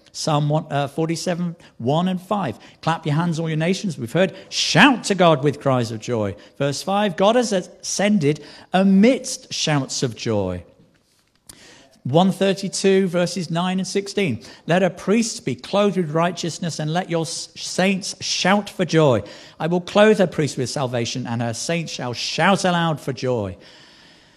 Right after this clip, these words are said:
Shouting in the house or the tents of the righteous. Come on, there's a s-, a victory shout it talks about. And there's a place for that in our worship. And you don't want somebody just shouting all the morning, but there is a place for us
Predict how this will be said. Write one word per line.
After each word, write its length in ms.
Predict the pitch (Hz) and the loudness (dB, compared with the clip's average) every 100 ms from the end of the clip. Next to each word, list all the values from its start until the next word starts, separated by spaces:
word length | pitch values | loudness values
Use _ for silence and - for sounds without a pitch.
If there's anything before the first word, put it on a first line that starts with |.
| _ - | _ -14
Shouting 680 | - 208 226 214 - 139 | -4 2 4 4 2 2
in 100 | 131 | 2
the 120 | 131 123 | 0 0
house 420 | 156 151 151 - | 0 0 -4 -6
or 120 | 131 | -4
the 120 | 135 | -4
tents 400 | - 180 180 - | 0 0 0 -2
of 80 | 160 | -4
the 80 | 165 | -2
righteous. 600 | 147 143 127 - 98 - | -2 -2 -6 -6 -6 -6
Come 280 | - 190 202 | -4 0 2
on, 260 | 196 135 | 2 2
there's 200 | 135 147 | 0 -2
a 60 | 156 | -4
s-, 260 | 147 - - - - _ | -6 -12 -16 -20 -20 _
a 100 | 160 | 0
victory 720 | 147 196 277 185 - 156 120 | 0 4 4 4 -2 -2 0
shout 440 | 107 - 110 98 - | -4 -4 -6 -6 -10
it 100 | - | -8
talks 320 | 127 110 - | -8 -8 -10
about. 380 | 110 104 101 - _ _ _ | -8 -6 -8 -12 _ _ _
And 100 | 185 | 0
there's 140 | 233 | 2
a 60 | 262 | 2
place 480 | - 226 247 254 - | 0 -4 0 0 -2
for 140 | - | -2
that 200 | 151 120 | -2 0
in 100 | 127 | -2
our 120 | 120 | 0
worship. 580 | 110 110 95 - 117 - - - | 0 0 -2 -6 -8 -10 -14 -14
And 100 | - | -8
you 60 | 247 | -4
don't 100 | 254 | -4
want 140 | 180 | -4
somebody 240 | 160 147 135 | -2 -2 -4
just 180 | 135 - | -6 -8
shouting 520 | - 110 123 127 127 | -8 -6 -6 -4 -4
all 120 | 127 | -4
the 120 | 123 | -6
morning, 540 | 107 120 117 92 117 139 - - - _ _ _ _ | -6 -2 -2 -2 -4 -6 -12 -20 -20 _ _ _ _
but 140 | - 147 | -8 -4
there 180 | 160 185 | 0 0
is 140 | 190 | -2
a 80 | 196 | -4
place 480 | 190 156 123 104 - | -6 -4 -4 -6 -12
for 260 | - 107 | -12 -12
us 300 | 95 95 - | -12 -14 -20